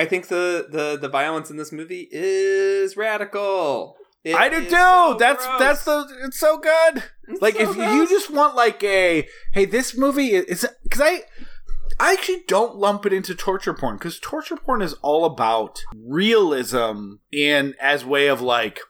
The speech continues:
Speaker 2: body horror. So we're not gonna do body horror in a way that's, like, fantastical, um, like a David Cronenberg. We're gonna, like, really show you, like, if someone was cutting off your fucking arm, like, here's how much blood's gonna spurt out. You're gonna see this bone,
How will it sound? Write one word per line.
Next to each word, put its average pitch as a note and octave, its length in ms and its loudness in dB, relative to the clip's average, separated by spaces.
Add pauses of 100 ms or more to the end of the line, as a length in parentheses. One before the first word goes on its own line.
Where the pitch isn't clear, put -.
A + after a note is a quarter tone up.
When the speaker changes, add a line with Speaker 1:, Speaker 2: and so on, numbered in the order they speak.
Speaker 2:
body C3 460 -2
horror. F#2 480 -12 (720)
So C#3+ 640 0 (360)
we're D#3 200 -2
not A3 200 2
gonna G#3+ 200 0
do E3+ 220 -6
body D3 320 0
horror C3+ 340 0
in C3+ 80 -2
a B2 80 -2
way B2+ 260 0
that's, A#2 260 -6
like, A2 160 -6
fantastical, G#2+ 1120 -8 (960)
um, A#2+ 300 -6
like A#2+ 200 -4
a A#2 100 -2
David C3 400 -2
Cronenberg. F2+ 720 -4 (800)
We're D3 220 0
gonna, E3+ 220 2
like, B2+ 340 0
really B2+ 480 0
show A#2 300 -2
you, F#2 200 -6
like, F2 200 -4
if - 100 -12
someone A#2+ 320 -8
was D2+ 160 -14
cutting - 280 -12
off - 180 -4
your - 80 -14
fucking - 400 -6
arm, C2+ 320 -14
like, - 200 -20
here's G#2 140 -6
how G2+ 60 -10
much D#2+ 260 -10
blood's F#2+ 340 -2
gonna G#2+ 200 -8
spurt A#2 300 -6
out. A2 180 -4
You're E2 100 -12
gonna E2 160 -8
see F#2 160 -10
this D#2 180 -10
bone, G2 520 0